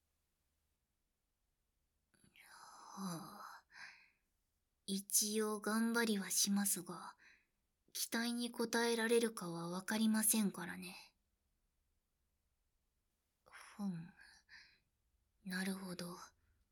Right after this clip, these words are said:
お耳はソフトクリームを舐めるようにですか。一応、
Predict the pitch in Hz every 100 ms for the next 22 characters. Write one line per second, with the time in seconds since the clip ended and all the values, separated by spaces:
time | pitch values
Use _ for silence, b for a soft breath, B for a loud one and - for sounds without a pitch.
0 | _ _ _ _ 208 202 220 233 233 226
1 | 226 226 226 - 233 233 254 240 247 226
2 | 175 170 175 190 220 226 202 185 175 170
3 | 160 190 - _ _ - 170 - - -
4 | - - - B B B B _ _ _
5 | _ _ _ _ _ _ _ - 190 196
6 | - 220 214 220 214 202